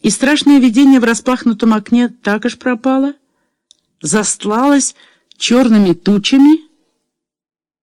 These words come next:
и снова в опочивании стало темно и тихо, как было всего мгновение назад.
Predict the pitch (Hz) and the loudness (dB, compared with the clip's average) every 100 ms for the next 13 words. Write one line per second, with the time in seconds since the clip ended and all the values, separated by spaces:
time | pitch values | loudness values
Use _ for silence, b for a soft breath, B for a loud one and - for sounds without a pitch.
0 | _ _ - 180 - 262 262 131 127 - | _ _ -10 -6 0 2 0 -2 -10 -10
1 | - 143 196 233 139 - 127 113 123 - | -8 -6 -4 -4 -6 -8 -8 -8 -8 -6
2 | 147 190 262 165 123 262 285 - 254 - | -2 0 0 -2 -4 -4 -4 -4 -10 -10
3 | _ _ _ _ _ _ _ _ _ _ | _ _ _ _ _ _ _ _ _ _
4 | _ 285 294 240 302 277 - 202 180 214 | _ -2 0 2 2 2 0 -4 -2 -2
5 | 175 147 135 165 160 139 131 127 139 127 | -2 -2 -2 -2 -2 -2 -6 -10 -16 -18